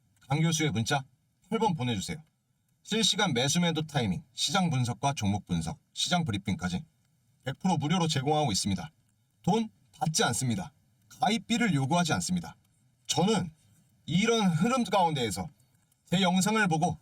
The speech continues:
제 소통방에 입장한 시청자분들이 어떠한 식으로 본인들의 기준을 갖고 그다음 타점을 잡고 나아갈 수 있을지, 그 목적으로 소통방을 운영하고 있는 겁니다.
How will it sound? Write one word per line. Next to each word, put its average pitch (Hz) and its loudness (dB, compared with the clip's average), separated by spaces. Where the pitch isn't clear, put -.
제 127 -2
소통방에 196 0
입장한 135 0
시청자분들이 147 0
어떠한 202 0
식으로 156 0
본인들의 139 0
기준을 135 0
갖고 95 -4
그다음 - -4
타점을 170 2
잡고 139 -2
나아갈 123 2
수 110 -2
있을지, 104 -2
그 - 0
목적으로 185 2
소통방을 196 2
운영하고 165 2
있는 104 0
겁니다. 95 -2